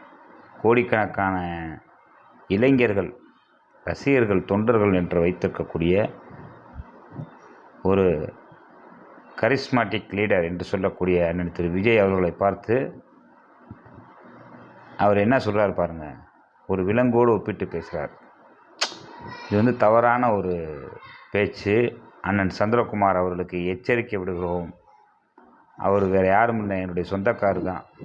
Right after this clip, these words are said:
இருந்தாலும் அவருக்கு நாங்கள் எச்சரிக்கை விடுகிறோம். வருங்காலத்தில் இது போன்ற பேச்சுக்களை தவிர்க்க வேண்டும்.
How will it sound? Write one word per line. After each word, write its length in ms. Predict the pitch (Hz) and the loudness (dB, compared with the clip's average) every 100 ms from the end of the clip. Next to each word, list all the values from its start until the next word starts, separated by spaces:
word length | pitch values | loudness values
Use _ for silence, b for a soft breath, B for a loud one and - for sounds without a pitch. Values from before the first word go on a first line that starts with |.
| - _ - - - | -20 _ -20 -20 -6
இருந்தாலும் 560 | 95 110 110 113 131 | -4 0 2 2 0
அவருக்கு 280 | 92 92 85 | -2 -2 -4
நாங்கள் 200 | 85 80 | -10 -10
எச்சரிக்கை 500 | 78 - 101 90 87 | -12 -4 -4 -4 -6
விடுகிறோம். 460 | 80 80 78 69 - - - - - - - - - - - - - | -8 -8 -8 -10 -16 -20 -20 -20 -20 -20 -20 -20 -20 -20 -20 -20 -6
வருங்காலத்தில் 1040 | 90 101 120 117 120 120 117 123 127 - - _ _ _ | 2 4 4 4 4 2 -2 -4 -4 -6 -12 _ _ _
இது 200 | 98 101 | -4 -2
போன்ற 280 | 107 117 107 | 0 0 0
பேச்சுக்களை 680 | 104 104 107 95 90 87 | 0 -4 -4 -4 -4 -2
தவிர்க்க 420 | - 101 123 123 | -2 0 0 0
வேண்டும். 460 | 92 92 87 87 76 | 0 0 -2 -6 -8